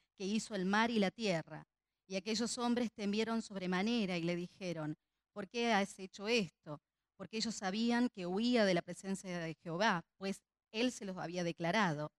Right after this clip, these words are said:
Y le dijeron: "¿Qué haremos contigo para que el mar se nos aquiete?". Porque el mar se iba embraveciendo más y más. Él les respondió: "Tomadme y echadme al mar, y el mar se os aquietará,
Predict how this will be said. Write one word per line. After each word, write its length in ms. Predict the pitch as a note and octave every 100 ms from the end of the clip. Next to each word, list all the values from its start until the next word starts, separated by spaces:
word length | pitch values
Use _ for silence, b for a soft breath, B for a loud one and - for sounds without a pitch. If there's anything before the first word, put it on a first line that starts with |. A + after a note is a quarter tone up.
| _
Y 60 | A3
le 100 | A3
dijeron: 640 | G#3+ - G3 D#3+ D3+ D#3 _ _ _ _ _
"¿Qué 100 | C4
haremos 280 | C4+ C#4 C4+
contigo 560 | - G#3+ G3+ C4+ C4 B3+
para 200 | G#3 F#3
que 100 | F#3
el 80 | F3+
mar 320 | G#3 A#3 A#3 _
se 200 | - -
nos 180 | F#3+ -
aquiete?". 640 | F3+ - E3+ C#3+ - C#3+ - _ _ _ -
Porque 240 | G3 G3
el 100 | F#3+
mar 240 | G3+ A3+
se 160 | A#3+ G#3+
iba 200 | G3+ G3+
embraveciendo 680 | F#3+ F3 F3 - A3 G#3 F#3+
más 300 | F#3+ A3+ -
y 60 |
más. 400 | G#3 F3+ D#3 - _ _ _ _
Él 180 | G3+ G3+
les 120 | G3
respondió: 680 | G#3 - G3+ G3 F3+ D3 - _ _ _
"Tomadme 540 | - F3 G#3 A3+ B3 C4
y 140 | F#3
echadme 420 | F3+ A3+ G3+ G3+
al 120 | F3+ G3
mar, 320 | B3 F3+ D#3+ _ _
y 100 | G#3
el 80 | G3
mar 240 | G#3+ A3+
se 180 | - F#3+
os 140 | -
aquietará, 600 | F3 F3 E3 F3 G#3+ F3